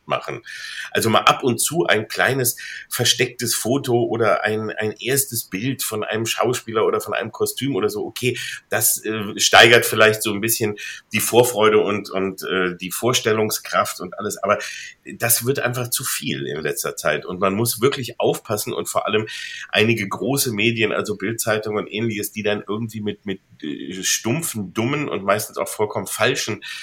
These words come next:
äh, großen Titelzeilen einem ja schon in das Gesicht springen, bevor man überhaupt wegschauen kann. Das, finde ich, ist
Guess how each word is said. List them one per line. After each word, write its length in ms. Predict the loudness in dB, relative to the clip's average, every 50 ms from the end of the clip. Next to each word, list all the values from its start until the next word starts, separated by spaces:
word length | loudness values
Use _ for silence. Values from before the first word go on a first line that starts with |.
| -12 -12 -12 -14 -12 -6
äh, 160 | 0 0 0 2
großen 480 | 0 -2 -2 0 2 2 2 0 0
Titelzeilen 640 | -2 -2 -2 -2 -2 0 0 4 6 8 8 8 6
einem 240 | 4 2 2 2 4
ja 100 | 4 4
schon 300 | 2 2 2 0 -2 -2 -2
in 200 | -2 -2 0 -2
das 240 | -2 -4 -4 -2 0
Gesicht 400 | 0 2 2 2 2 2 0 0
springen, 520 | 0 0 2 2 2 2 2 0 -2 -4
bevor 260 | -4 -6 -4 -2 0
man 160 | 0 0 0 0
überhaupt 360 | -2 -2 -2 -2 -4 -4 -10 _ _ _ _
wegschauen 500 | 0 2 2 2 2 2 0 0 -2 -4
kann. 320 | -4 -4 -4 -4 -4 -8 -12 -16 -20 -20 -18 -18 -20 -18 -18 -18 -20 -20 _ _
Das, 180 | -2 0 0 2
finde 220 | 2 2 0 0
ich, 100 | -2 -4
ist 260 | -4 -4 -4 -4 -6